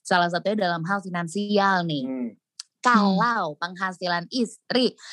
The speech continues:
Speaker 1: lebih besar dari suami, apakah itu berpengaruh sama dinamika rumah tangga gitu?
Speaker 2: Karena kan mindset kalau di, di kehidupan rumah tangga, terutama masyarakat di Indonesia,
Speaker 1: Mm-mm.
Speaker 2: kan yang dimana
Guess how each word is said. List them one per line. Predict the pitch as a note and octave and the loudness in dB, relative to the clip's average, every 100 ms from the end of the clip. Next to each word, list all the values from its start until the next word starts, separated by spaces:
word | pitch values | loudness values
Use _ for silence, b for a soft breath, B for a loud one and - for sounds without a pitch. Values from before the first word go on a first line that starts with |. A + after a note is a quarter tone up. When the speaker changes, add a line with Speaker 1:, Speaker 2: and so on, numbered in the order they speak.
| B | B
Speaker 1:
lebih | E4 B3 G#3+ | 2 4 2
besar | F3+ D#3+ - F3 D#3 | 0 -2 0 0 0
dari | D3 D3 C#3 | -2 -2 -4
suami, | D#3+ D3 C3+ C#3 C#3+ | -2 -2 -2 -4 -6
apakah | - D#3 F3 F#3+ F#3 | -4 -2 0 -2 -2
itu | G3+ E3 G3 | -4 -4 0
berpengaruh | F#3+ F3+ E3 E3+ D3+ C3+ C3+ C3+ | 0 0 -2 -2 -4 -4 -10 -4
sama | C#3+ C#3+ D3 | -2 -2 -2
dinamika | D#3+ D#3 D#3 F3 D#3+ D3+ | 0 0 2 0 -2 -4
rumah | C3+ D#3 D#3+ D#3+ | -2 0 0 2
tangga | F3+ F3+ E3 D3 C#3 C3 B2+ | 0 2 0 0 -2 -2 -6
gitu? | A#2+ - | -8 -2
Speaker 2:
Karena | B2+ B2 | 0 0
kan | C#3 F3+ | 0 2
mindset | F3 D3+ C#3+ | 2 2 2
kalau | D#3+ D#3+ C#3+ | 2 2 2
di, | C3 B2+ B2 | 0 0 0
di | B2+ B2 A#2+ | 2 2 0
kehidupan | - C3 B2+ A#2+ A#2+ A#2 | -4 -4 0 2 2 4
rumah | A#2+ A#2+ | 2 2
tangga, | B2 A#2+ A#2 | 0 2 0
terutama | A#2 A#2+ A#2+ A#2 A2+ A2 G#2+ - _ _ _ | -2 -4 -2 -2 -4 -4 -8 -10 _ _ _
masyarakat | A#2+ A#2 C3 A2+ A2+ | 0 2 4 4 4
di | A2+ F#3+ | 4 4
Indonesia, | A2 A2+ D#3 D3 | 6 4 4 2
Speaker 1:
Mm-mm. | F3 | 2
Speaker 2:
kan | |
yang | D#3 B2+ | 4 4
dimana | A2+ A2 D3+ D#3+ | 4 4 2 0